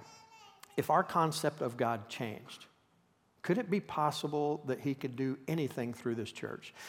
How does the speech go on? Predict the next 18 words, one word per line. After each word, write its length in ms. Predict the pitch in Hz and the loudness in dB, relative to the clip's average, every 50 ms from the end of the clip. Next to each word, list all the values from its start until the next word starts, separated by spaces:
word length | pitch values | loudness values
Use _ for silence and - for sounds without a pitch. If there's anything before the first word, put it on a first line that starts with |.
| - - - | -10 -2 2
Now, 120 | 151 180 | 4 4
as 100 | 190 156 | 6 4
a 60 | 170 | 2
church, 400 | 151 - - 143 143 160 156 - | 0 2 4 4 4 4 2 0
any 180 | 120 131 143 113 | -2 0 -2 -2
church, 380 | - - 123 117 135 135 - | -2 -2 -2 -2 -2 -2 -4
you 60 | 135 117 | -2 0
get 160 | 123 139 - | 0 0 2
to 80 | - | 2
that 140 | 135 123 - | 2 2 2
point 220 | - 135 127 127 - | 0 -2 -2 -2 -2
where 100 | 127 123 | -2 -2
you 120 | 120 120 | -2 0
go, 140 | 123 123 120 | 0 0 0
"We 200 | 113 120 156 160 | 2 2 2 2
have 160 | 147 165 156 | 2 2 0
arrived. 600 | 143 123 131 117 110 104 - - 120 - - - | 2 2 2 2 2 2 0 -4 -8 -10 -12 -4
Look, 200 | - 143 147 - | -2 -2 -2 -2